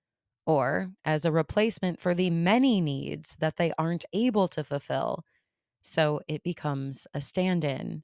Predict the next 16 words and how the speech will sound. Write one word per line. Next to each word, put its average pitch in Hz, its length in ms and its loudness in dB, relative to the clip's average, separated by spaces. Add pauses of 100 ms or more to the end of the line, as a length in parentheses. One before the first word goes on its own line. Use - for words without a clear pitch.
(160)
and 139 180 -4
a - 80 -6
crutch. - 640 -4 (1200)
In 185 140 2
the 185 80 2
same 247 300 0
way 170 220 2
that 165 160 0
we 160 100 0
use 156 220 0
drugs 156 380 0
to 156 120 -4
change 170 500 0
how 165 220 2
we 151 160 -2
feel, 160 580 0